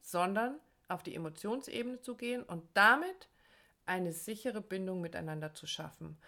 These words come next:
Und damit haben sich schon mal die ersten drei Module so gelohnt,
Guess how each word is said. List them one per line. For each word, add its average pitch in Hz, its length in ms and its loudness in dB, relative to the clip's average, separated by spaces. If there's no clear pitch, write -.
Und 165 120 -8
damit 208 280 4
haben 208 140 4
sich 202 160 -4
schon 214 220 -4
mal 202 200 2
die 175 180 -4
ersten 214 420 0
drei 240 400 2
Module 214 720 0
so 196 260 4
gelohnt, 170 600 0